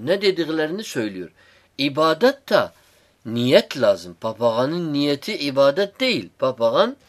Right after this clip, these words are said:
ibadet için o salamı vermiyor. Salam vermek ibadettir. Çünkü bir niyetle yapılır. Ben geldim, içeri girdim, "Esselamu aleyküm." diyorum. Çünkü bana Allah emretmiş bunu. Bu bir niyettir.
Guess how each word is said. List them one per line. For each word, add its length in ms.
ibadet 580
için 220
o 80
salamı 480
vermiyor. 420
Salam 580
vermek 440
ibadettir. 800
Çünkü 360
bir 120
niyetle 360
yapılır. 460
Ben 140
geldim, 540
içeri 380
girdim, 340
"Esselamu 680
aleyküm." 520
diyorum. 260
Çünkü 380
bana 180
Allah 280
emretmiş 580
bunu. 220
Bu 140
bir 100
niyettir. 580